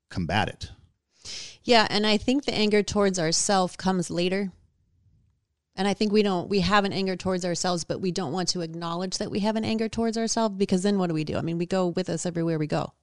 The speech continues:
Speaker 1: Yeah.
Speaker 2: <laughs> Right?
Speaker 1: Right.
Speaker 2: So if we're carrying all this anger, like, "I don't wanna be with this for," well, you don't have a choice. You're taking yourself everywhere. So a lot of times we don't acknowledge,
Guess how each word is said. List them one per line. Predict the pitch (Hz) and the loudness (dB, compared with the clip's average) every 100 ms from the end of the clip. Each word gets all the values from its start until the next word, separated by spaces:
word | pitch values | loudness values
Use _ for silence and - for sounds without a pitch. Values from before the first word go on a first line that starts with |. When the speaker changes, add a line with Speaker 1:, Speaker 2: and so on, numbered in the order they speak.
| _ _ - - | _ _ -14 -2
Speaker 1:
Yeah. | - - - | 2 4 4
Speaker 2:
<laughs> | 330 - - - - - - - - | 4 4 4 4 2 0 -2 6 8
Right? | 208 196 - | 8 6 4
Speaker 1:
Right. | 80 104 | 2 8
Speaker 2:
So | - - | 12 12
if | - | 12
we're | 262 | 10
carrying | - 330 294 269 | 10 10 10 8
all | 294 | 8
this | 233 247 | 8 8
anger, | 254 240 208 - - 381 302 | 8 8 6 4 -2 -4 6
like, | 214 202 226 | 8 8 6
"I | 107 76 208 254 | 2 6 8 10
don't | 285 | 10
wanna | 262 | 10
be | 240 254 | 12 12
with | - | 10
this | 233 | 6
for," | 233 | 6
well, | 220 | 8
you | 214 220 | 8 8
don't | |
have | 214 | 6
a | 208 | 6
choice. | 240 240 185 | 8 8 6
You're | 202 | 6
taking | 254 247 208 | 6 6 6
yourself | 202 202 202 196 | 4 6 6 6
everywhere. | 208 190 175 - | 6 4 2 0
So | - 208 196 190 190 | 4 8 8 6 4
a | |
lot | 190 208 | 6 6
of | 208 | 4
times | 214 202 185 | 0 0 2
we | 185 | 2
don't | 202 202 180 | 2 2 -2
acknowledge, | 170 185 190 190 185 175 170 | -4 -2 2 4 4 2 -2